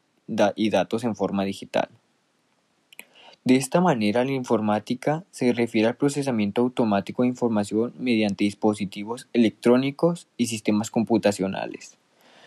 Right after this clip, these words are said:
Los sistemas informáticos deben contener con la capacidad de cumplir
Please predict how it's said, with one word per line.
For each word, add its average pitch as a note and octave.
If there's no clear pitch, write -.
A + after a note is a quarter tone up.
Los C#3+
sistemas D3+
informáticos C#3
deben B2
contener B2+
con A#2+
la C3
capacidad B2
de A2+
cumplir A2+